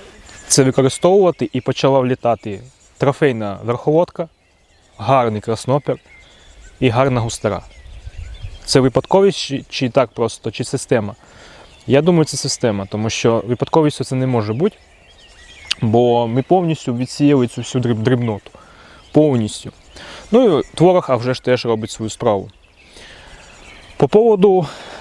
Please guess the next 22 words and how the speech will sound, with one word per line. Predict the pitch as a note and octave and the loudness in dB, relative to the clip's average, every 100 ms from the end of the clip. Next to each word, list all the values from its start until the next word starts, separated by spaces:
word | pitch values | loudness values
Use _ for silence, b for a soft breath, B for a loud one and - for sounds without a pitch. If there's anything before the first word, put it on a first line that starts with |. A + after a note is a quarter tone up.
| B | B
взагалі | C3+ D3+ D3+ E3 F3+ E3 | 0 2 2 2 4 2
от, | C3+ B2+ - B2+ | 0 -4 -4 -2
е, | |
ловлі | A#2 A#2 A2+ G#2 C#3+ D#3+ D3 | -2 -2 -2 -2 0 2 0
в | |
проводку, | - C#3+ D#3 F#3+ - C#3 | -2 -2 0 0 0 0
ловлі | C#3 C3+ C3 G#2+ _ | 2 0 -4 -6 _
по | C3+ | -6
дну, | A#2+ B2 A2+ G2+ _ - | -4 -4 -6 -8 _ -6
що | - C3+ | -2 0
виграє? | A#2+ A2+ G#2 F#2+ G2 | 0 -2 -4 -6 -10
Однозначно | B2 D3+ D#3+ F3+ D#3 C#3 | -4 -2 0 0 -2 -2
ловля | C3+ B2+ B2 | 0 0 -2
в | |
проводку | C3 D3 D#3 - A2 | -2 0 -2 -4 -6
білої | A#2+ A#2+ A2+ | -2 -2 -2
р-, | - | -4
на, | C3+ C3 | -6 -4
на | A#2 C3+ | -2 0
білу | B2+ C3 B2 | 2 0 0
рибу | D3 A#2+ | -2 -2
виграє | A2+ B2 A#2+ A#2+ B2+ C#3+ | 0 0 0 0 0 -2